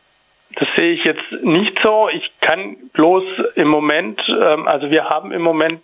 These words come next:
keine Zahlen und auch keine Angaben über, äh, Kinder, die aus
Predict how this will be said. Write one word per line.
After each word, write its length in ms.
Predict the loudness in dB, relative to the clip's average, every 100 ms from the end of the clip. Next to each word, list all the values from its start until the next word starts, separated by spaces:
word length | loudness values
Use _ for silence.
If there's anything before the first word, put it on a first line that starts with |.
| -10
keine 380 | -4 -4 -4 -4
Zahlen 380 | -2 0 0 0
und 100 | -2
auch 160 | -2
keine 360 | -2 -2 -2 -2
Angaben 600 | -2 0 4 4 2 -2
über, 520 | -2 2 2 2 0 -10 -20 _ -4
äh, 260 | 0 0 0
Kinder, 600 | 0 0 2 2 2 -2 _ _ _ _ _ -20 -6 -2
die 100 |
aus 140 | 0